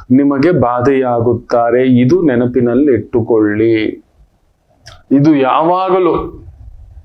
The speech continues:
ಹಂಡ್ರೆಡ್ ಪರ್ಸೆಂಟ್ ಜಾಗರೂಕತೆ. So ಅದರಿಂದ ನೀವು ಅಷ್ಟೇ ನರಸಿಂಹರ ಪೂಜೆ, ಮುಖ್ಯವಾಗಿ ಹತ್ತಿರದಲ್ಲಿ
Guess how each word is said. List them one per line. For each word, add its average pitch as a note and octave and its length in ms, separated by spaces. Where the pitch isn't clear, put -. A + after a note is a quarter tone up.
ಹಂಡ್ರೆಡ್ D#3 440
ಪರ್ಸೆಂಟ್ B2 480
ಜಾಗರೂಕತೆ. A2 1040
So C#3 60
ಅದರಿಂದ D3 320
ನೀವು A3+ 480
ಅಷ್ಟೇ A2+ 480
ನರಸಿಂಹರ C#3+ 600
ಪೂಜೆ, A2+ 760
ಮುಖ್ಯವಾಗಿ D#3+ 560
ಹತ್ತಿರದಲ್ಲಿ C3+ 840